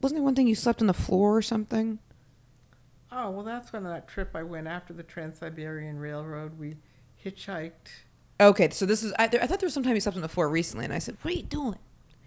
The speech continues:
Speaker 2: Not recently.
Speaker 1: Okay,
Speaker 2: I'm too
Speaker 1: good.
Speaker 2: old.
Speaker 1: That's what I thought, but I wasn't gonna <laughs> say anything. That's what I thought. Someone asked,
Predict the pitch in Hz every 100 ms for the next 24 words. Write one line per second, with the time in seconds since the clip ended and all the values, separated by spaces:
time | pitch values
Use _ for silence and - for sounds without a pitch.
0 | - 262 330 160 143 269 - 78 165 185
1 | - - - 220 202 - - 156 - -
2 | - 143 - 160 226 277 - 175 180 -
3 | - - - - 196 254 - 226 214 196
4 | 226 - 285 262 262 240 - 143 202 -
5 | - - - - - - - - 208 185
6 | 214 190 - - - - - 214 208 190
7 | 185 -